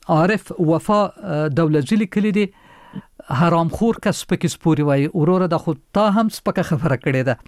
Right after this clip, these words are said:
اسماعیل نوري لیکلی دی، "سپک ګلخانان او سپکې خبرې." او، آه، یو بل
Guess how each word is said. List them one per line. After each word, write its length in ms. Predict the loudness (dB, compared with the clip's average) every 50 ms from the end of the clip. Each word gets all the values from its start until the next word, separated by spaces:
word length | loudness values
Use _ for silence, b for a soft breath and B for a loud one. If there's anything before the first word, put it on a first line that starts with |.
| B B B B B B B -2
اسماعیل 460 | -2 -2 0 0 0 2 4 4 4
نوري 220 | 2 2 2 0
لیکلی 320 | 0 -2 -2 -2 -2 -2 0
دی، 160 | 0 0 -2 -2 B B B B B -16
"سپک 380 | -16 -6 -4 -2 -2 0 2 0
ګلخانان 580 | 0 0 0 0 0 2 2 2 2 2 2
او 160 | 2 2 0
سپکې 420 | 0 -2 -4 -4 -4 -2 -2 -2 -2 0
خبرې." 380 | 0 0 0 0 0 0 0 -2 b b b b b b _ 0
او، 320 | 2 2 2 2 2 2
آه، 500 | 2 2 0 0 0 0 0 0 -2 -2 -6 -10 b b b b b b b -14
یو 380 | -8 -2 0 2 2 4 2 2 0 -2 -4 -6 -4 -2 0
بل 120 | 0 2